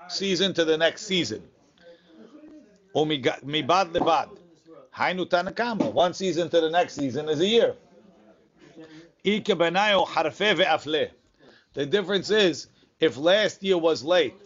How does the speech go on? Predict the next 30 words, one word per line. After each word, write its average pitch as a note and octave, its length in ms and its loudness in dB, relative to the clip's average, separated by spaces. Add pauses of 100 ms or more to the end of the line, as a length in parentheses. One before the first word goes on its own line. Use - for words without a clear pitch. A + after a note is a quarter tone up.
and D3 160 0
this F3+ 240 0
year D#3+ 180 2
is C#3 140 -2
early, D3+ 520 0 (300)
so D#3 180 2
it's C#3+ 160 -2
from C#3+ 180 -2
season F#3 420 -2
to F3 120 2
season, F3+ 600 0 (260)
but E3+ 120 2
it's D3+ 160 -6
not E3+ 220 2
twelve D#3 240 2
months. A#2+ 320 -8 (840)
Rashi, C3+ 560 -2 (440)
harfe D#3+ 480 0
ve'afle. D3+ 600 0 (400)
The C#3+ 120 4
Rabbi D#3 240 2
Shimon, E3+ 440 2
pe'amim F3 480 -2
shem F3+ 220 -2
yoter F#3+ 380 2
miyab F3 340 0
chodesh, F3 440 0
pe'amim E3+ 400 0
shem E3+ 240 -2
pachot. C3+ 380 0